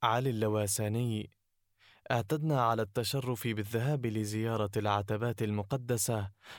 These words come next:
مرة كل عام، وكنا نقضي فصل الشتاء هناك،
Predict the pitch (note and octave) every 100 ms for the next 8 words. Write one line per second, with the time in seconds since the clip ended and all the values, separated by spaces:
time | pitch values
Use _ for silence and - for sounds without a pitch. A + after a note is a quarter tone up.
0 | - C3+ D#3+ D3+ - A2 G#2 G2+ A2 G#2
1 | G#2+ C3 A2 G2+ G2 - _ _ _ _
2 | _ - - - G#2 B2+ A2+ A2+ C#3+ C#3+
3 | B2+ A2+ D3 - B2+ - A#2+ C#3 C3 A#2+
4 | A2 A2+ C#3+ A2+ G2+ - -